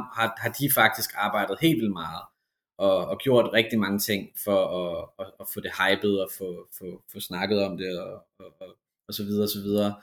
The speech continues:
Så, øh, så ja, det, det,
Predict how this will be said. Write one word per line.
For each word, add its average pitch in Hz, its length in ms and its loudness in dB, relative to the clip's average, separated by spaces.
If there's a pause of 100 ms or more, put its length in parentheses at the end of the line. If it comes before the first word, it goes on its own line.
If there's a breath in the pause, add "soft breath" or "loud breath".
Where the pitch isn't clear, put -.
(460 loud breath)
Så, 110 380 6
øh, 98 640 2 (440)
så - 160 2
ja, 104 200 6 (280)
det, 123 200 2
det, 113 480 4